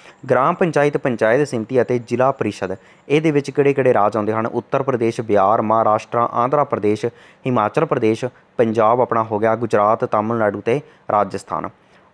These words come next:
ਸੋ ਜਿੰਨੇ ਵੀ ਤੁਹਾਨੂੰ ਪੁਆਇੰਟ ਇੱਥੇ ਦੱਸੇ ਗਏ ਹਨ, ਤਾਂ ਇਹਨਾਂ ਨੂੰ ਤੁਸੀਂ ਧਿਆਨ ਵਿੱਚ ਜ਼ਰੂਰ ਰੱਖਣਾ ਹੈ। ਐਗਜ਼ਾਮ 'ਚ ਐਵੇਂ ਕੁਐਸਚਨ ਬਣੇਗਾ, ਹੇਠ ਲਿਖਿਆਂ ਦੇ ਵਿੱਚੋਂ ਕਿਹੜੇ ਰਾਜ ਦੇ ਵਿੱਚ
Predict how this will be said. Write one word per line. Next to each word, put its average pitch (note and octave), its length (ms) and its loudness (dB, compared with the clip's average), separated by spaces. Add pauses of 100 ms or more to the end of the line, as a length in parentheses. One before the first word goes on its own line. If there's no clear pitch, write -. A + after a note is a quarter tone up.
(100)
ਸੋ C#3 120 -2
ਜਿੰਨੇ B2+ 300 2
ਵੀ F3 100 0
ਤੁਹਾਨੂੰ D3 180 -4
ਪੁਆਇੰਟ C3+ 260 -2
ਇੱਥੇ D3 160 -2
ਦੱਸੇ B2+ 280 -2
ਗਏ C#3 120 0
ਹਨ, C3 200 -4
ਤਾਂ B2 140 -2
ਇਹਨਾਂ C3+ 200 -4
ਨੂੰ B2+ 100 -2
ਤੁਸੀਂ B2+ 280 -4
ਧਿਆਨ G#2+ 240 2
ਵਿੱਚ A#2 220 -4
ਜ਼ਰੂਰ A2 260 -4
ਰੱਖਣਾ A#2 220 -4
ਹੈ। - 40 -8
ਐਗਜ਼ਾਮ A#2 420 -2
'ਚ C3+ 80 -4
ਐਵੇਂ C3 180 0
ਕੁਐਸਚਨ B2+ 280 -2
ਬਣੇਗਾ, G#2+ 380 0 (340)
ਹੇਠ C#3+ 240 2
ਲਿਖਿਆਂ D#3 300 0
ਦੇ C3+ 100 0
ਵਿੱਚੋਂ G#2+ 340 -2 (240)
ਕਿਹੜੇ D#3+ 280 2
ਰਾਜ A#2 300 2
ਦੇ B2+ 100 -2
ਵਿੱਚ G#2 280 -4